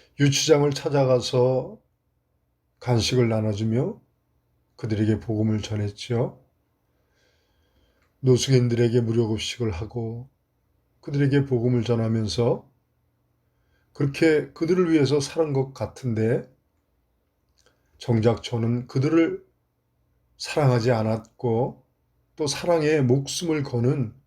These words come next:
이 죽도록 사랑하는 의지적 사랑이 제 안에 없었던 것입니다.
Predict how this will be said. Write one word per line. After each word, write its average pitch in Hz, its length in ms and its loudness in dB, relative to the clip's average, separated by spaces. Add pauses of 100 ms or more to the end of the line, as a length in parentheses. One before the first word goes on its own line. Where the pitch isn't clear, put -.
(880)
이 113 140 -6
죽도록 165 560 -2
사랑하는 131 760 -2
의지적 143 440 0
사랑이 143 540 0
제 - 180 0
안에 120 200 2
없었던 135 500 -4
것입니다. 117 680 -4